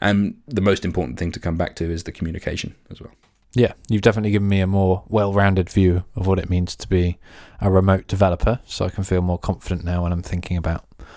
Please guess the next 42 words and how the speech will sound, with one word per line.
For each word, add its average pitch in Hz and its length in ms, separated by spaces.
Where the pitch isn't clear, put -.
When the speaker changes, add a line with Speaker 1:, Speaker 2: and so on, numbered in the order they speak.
Speaker 2:
that - 160
sort 80 180
of 85 140
role, 85 340
even 87 220
though 87 80
it's - 180
not 92 140
something 95 340
I'm 87 300
aiming 95 260
for - 160
at - 80
the 87 60
moment. 101 440
It's - 160
really 95 160
interesting 87 420
to 85 120
hear 85 320
how 95 140
you 82 180
work 85 420
and 85 400
how, - 220
like, 85 160
the 104 160
ways 92 380
you 90 80
keep - 220
yourself - 320
motivated 98 680
and 85 140
communicate, 85 560
communicating 92 680
with 85 140
your 82 100
team, 90 420
et - 160
cetera, - 360
et - 120
cetera. - 400